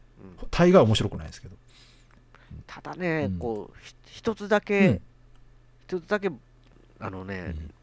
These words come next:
Speaker 1: こ-、こ-、まあ、こ-、び-、一部分やから言ってもいいと思うんですけど、
Speaker 2: うん。
Speaker 1: トンネルで戦うシーンが、
Speaker 2: はい。
Speaker 1: 暗くてよくわからんかったですよね、結構。
Speaker 2: あれね、
Speaker 1: うん。
Speaker 2: Amazonプライムの配信版明るくなってんですよ。
Speaker 1: あれで明るくなってんすか？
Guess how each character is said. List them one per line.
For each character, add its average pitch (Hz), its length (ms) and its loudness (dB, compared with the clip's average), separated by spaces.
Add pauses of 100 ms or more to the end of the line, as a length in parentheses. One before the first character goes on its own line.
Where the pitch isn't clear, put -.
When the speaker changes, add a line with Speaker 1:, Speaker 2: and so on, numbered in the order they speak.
Speaker 1:
こ-、 - 180 -12
こ-、 - 160 -6
ま 123 100 -2
あ、 - 40 -6
こ-、 - 140 -14 (100)
び-、 127 360 -12
一 175 220 -8
部 214 80 0
分 185 120 6
や 95 80 0
か 98 120 -4
ら - 20 -2
言 107 100 -2
っ - 20 -4
て - 120 0
も 87 140 0
い - 80 -10 (100)
い 104 120 -8
と 101 100 0
思 85 100 -2
う - 0 -
ん - 20 -6
で - 40 -8
す - 20 -16
け 104 80 -4
ど、 80 220 0
Speaker 2:
う - 20 -10
ん。 - 40 -12 (680)
Speaker 1:
ト 208 200 10
ン 247 120 4
ネ 254 100 12
ル 233 120 6
で 233 80 8
戦 196 340 4
う 190 100 6
シ 175 200 -2
ー 110 100 2
ン 85 40 -8
が、 92 100 2
Speaker 2:
は 80 80 4
い。 - 80 -10 (640)
Speaker 1:
暗 202 260 6
く - 120 -4
て 107 100 0
よ 113 160 6
く - 140 -2
わ 104 120 4
か 160 120 0
ら 160 100 2
ん 170 120 -4
か 98 80 -6
っ 90 120 -10
た - 100 -16
で - 60 -16
す - 40 -18
よ - 80 -14
ね、 - 80 -18
結 - 140 -18
構。 - 160 -18
Speaker 2:
あ 120 80 4
れ 143 120 6
ね、 101 260 4 (760)
Speaker 1:
う 90 60 -8
ん。 82 120 -12 (400)
Speaker 2:
Amazon 165 500 2
プ 170 100 -2
ラ 156 100 4
イ 127 40 4
ム 98 60 2
の 85 80 -2
配 135 240 6
信 120 180 4
版 110 200 4
明 135 200 6
る 156 60 2
く - 100 -6
な 80 80 -6
っ - 20 -10
て - 120 -16
ん - 40 -14
で - 60 -18
す - 40 -16
よ。 - 80 -18 (920)
Speaker 1:
あ 208 120 12
れ 294 80 12
で 285 100 8
明 277 120 4
る 285 60 0
く 262 80 0
な 151 80 6
っ - 20 -4
て 143 80 -6
ん 117 40 -6
す 92 60 -12
か？ 92 160 -10